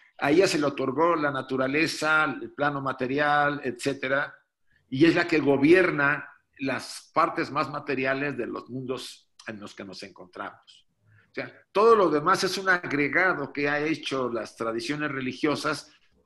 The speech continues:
en parte por conveniencia, como dice Blavatsky, crearon algo ficticio.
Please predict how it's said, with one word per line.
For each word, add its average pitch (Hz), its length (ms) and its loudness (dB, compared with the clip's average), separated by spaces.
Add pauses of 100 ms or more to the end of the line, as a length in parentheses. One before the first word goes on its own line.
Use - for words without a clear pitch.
(260)
en 147 180 -6
parte 202 240 0
por 185 220 -6
conveniencia, 156 720 -2
como 123 160 -8
dice 160 220 0
Blavatsky, 147 520 -2
crearon 180 560 0
algo 180 640 0
ficticio. 127 800 -6